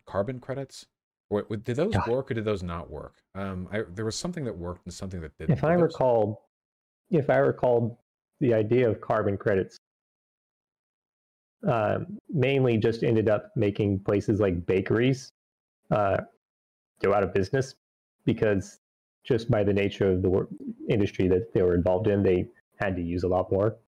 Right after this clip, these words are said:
Speaker 2: Uh, but, uh, I'm certainly not an expert on that.
Speaker 1: Yeah. But carbon taxes, hey, you emit, you know, you emit, uh, uh, pollution, uh, you know, here's the solution.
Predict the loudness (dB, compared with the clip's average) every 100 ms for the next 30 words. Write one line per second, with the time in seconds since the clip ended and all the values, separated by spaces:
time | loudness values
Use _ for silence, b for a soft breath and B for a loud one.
0 | _ _ _ _ -4 -2 0 -2 0 0
1 | 0 -4 _ _ -6 -2 -2 -2 -2 -2
2 | 0 0 2 2 2 2 0 -4 -6 -4
3 | -4 -4 -8 -10 -20 -12 -4 -4 4 4
4 | 4 0 2 2 0 -6 -8 -10 -18 _
5 | _ 2 2 2 -4 -2 -2 -2 -4 -6
6 | -8 _ -4 -2 -2 -4 -6 -4 0 2
7 | 4 2 -2 -2 0 0 2 0 0 -2
8 | -6 -6 -4 -4 -6 -10 -12 -8 -4 -4
9 | -4 -6 -6 -10 -12 _ _ _ -4 0
10 | 0 0 -2 -4 -6 -6 -4 -4 -6 -10
11 | _ _ -6 -4 -4 -6 -10 -6 -2 0
12 | -2 -8 -10